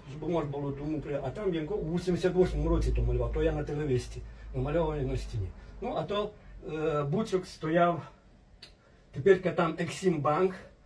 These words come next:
а згори є такий парк, там було таке озерце,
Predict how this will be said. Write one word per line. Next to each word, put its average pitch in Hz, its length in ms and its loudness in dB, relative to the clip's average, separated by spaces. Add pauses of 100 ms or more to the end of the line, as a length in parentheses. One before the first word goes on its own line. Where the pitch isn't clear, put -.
(240)
а 127 100 -2
згори 175 300 4
є 170 120 2
такий 165 280 -2
парк, 127 300 4
там 156 180 -2
було 143 200 -2
таке 123 300 -2 (320)
озерце, 147 580 0